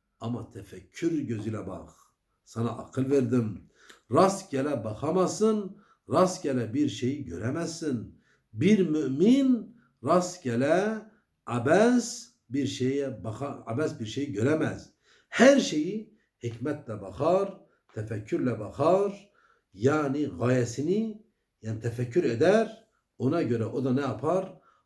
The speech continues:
Aman bu kainatta bir nizam var, bir intizam var. Adeta bir zikirhanedir. Bu zikir meclisini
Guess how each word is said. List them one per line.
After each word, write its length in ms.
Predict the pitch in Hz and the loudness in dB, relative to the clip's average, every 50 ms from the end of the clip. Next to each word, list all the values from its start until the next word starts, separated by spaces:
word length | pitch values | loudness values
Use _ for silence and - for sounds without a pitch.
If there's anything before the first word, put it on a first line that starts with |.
| _ _ | _ _
Aman 400 | - 110 123 135 139 127 110 110 | -6 -4 -2 -2 -2 -2 -4 -4
bu 140 | 123 151 101 | -4 -6 -6
kainatta 640 | - - 117 117 117 110 110 104 - - 123 110 - | -6 -4 -4 -2 -2 -2 -2 -4 -6 -6 -8 -6 -4
bir 140 | 117 107 95 | -4 -4 -4
nizam 440 | 95 92 87 101 139 160 175 196 190 | -6 -8 -6 -4 -2 -2 -2 -2 -2
var, 280 | 175 139 110 - - - _ _ _ _ _ _ _ _ | -2 -2 -4 -6 -10 -18 _ _ _ _ _ _ _ _
bir 220 | 107 131 131 - | 4 4 4 2
intizam 540 | - 107 101 98 - 110 107 151 185 196 196 | 0 -6 -8 -8 -6 0 2 4 4 4 4
var. 300 | 196 180 156 - - - - _ _ _ _ _ _ _ _ | 4 4 2 2 -2 -6 -14 _ _ _ _ _ _ _ _
Adeta 640 | - 139 175 196 220 214 226 202 - 226 226 - 131 | 2 4 6 6 6 6 6 6 6 6 4 4 2
bir 120 | 139 151 139 | 0 0 0
zikirhanedir. 920 | 123 107 117 123 - - 131 113 - - 123 135 165 196 214 214 220 208 208 - - - _ _ _ _ _ _ _ _ _ _ _ | 0 -2 -4 -6 -8 -8 -8 -8 -6 -4 -2 0 2 2 2 4 4 2 2 0 -8 -18 _ _ _ _ _ _ _ _ _ _ _
Bu 500 | 104 107 139 185 214 214 - 143 110 101 98 | -6 -2 2 4 4 4 4 2 0 -4 -10
zikir 520 | 90 92 107 123 127 - - 240 247 226 | -8 -4 -4 -4 -2 2 4 4 6 6
meclisini 840 | 185 165 151 123 127 120 - - 139 151 180 214 233 233 220 208 - | 4 4 2 2 0 -2 -2 -2 -2 0 2 0 0 0 -4 -6 -12